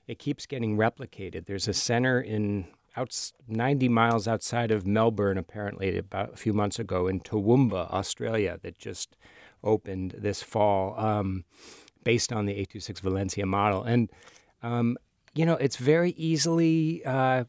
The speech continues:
copied and sort of adapted to any neighborhood, any community, any city, anywhere, where it's basically a, an environment where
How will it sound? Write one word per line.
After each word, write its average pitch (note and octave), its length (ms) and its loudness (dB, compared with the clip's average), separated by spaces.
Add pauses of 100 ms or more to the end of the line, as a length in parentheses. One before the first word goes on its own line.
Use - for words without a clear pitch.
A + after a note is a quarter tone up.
(120)
copied D3 540 -6
and G2+ 160 0
sort A#2 180 0
of A2 80 2
adapted A2+ 560 -6
to - 160 -14
any B2+ 260 2
neighborhood, A#2 560 2
any A#2 220 -2
community, A2 580 0
any A2+ 180 0
city, G#2 360 -2
anywhere, G#2 420 0
where G2+ 140 0
it's G2 140 -6
basically G#2+ 600 -8 (640)
a, G2+ 400 0 (180)
an G#2+ 140 -2
environment A2+ 800 2
where G2 480 0